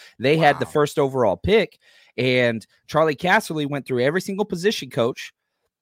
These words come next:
Speaker 1: and they asked everybody, "Who do you want, Reggie Bush or
Speaker 2: I remember.
Speaker 1: Mario Williams?"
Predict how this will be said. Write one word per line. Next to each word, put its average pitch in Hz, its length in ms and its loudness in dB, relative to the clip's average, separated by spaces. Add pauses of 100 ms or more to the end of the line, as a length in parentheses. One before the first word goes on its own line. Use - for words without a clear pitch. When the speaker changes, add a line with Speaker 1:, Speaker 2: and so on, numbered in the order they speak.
(220)
Speaker 1:
and 131 160 -2
they 135 140 2
asked 165 240 2
everybody, 113 540 -2 (320)
"Who 170 120 4
do 196 60 2
you 220 80 2
want, 175 240 0
Reggie 147 320 -2
Bush 214 460 2 (160)
or 117 80 -4
Speaker 2:
I 120 40 -4
remember. 131 140 0
Speaker 1:
Mario 180 280 2
Williams?" 131 600 -2